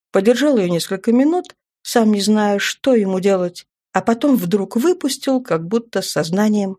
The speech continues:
что он виноват. Француз, всё держа под руку старика, круто повернулся и пошёл к Сент-Антуанской заставе, оставив Эленор одну между прохожими,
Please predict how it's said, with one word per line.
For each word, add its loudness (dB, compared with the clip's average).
что -8
он 0
виноват. -6
Француз, 4
всё 0
держа 0
под 0
руку -4
старика, -2
круто 0
повернулся 0
и 2
пошёл 0
к -16
Сент-Антуанской -2
заставе, -4
оставив -4
Эленор 2
одну -2
между 0
прохожими, -2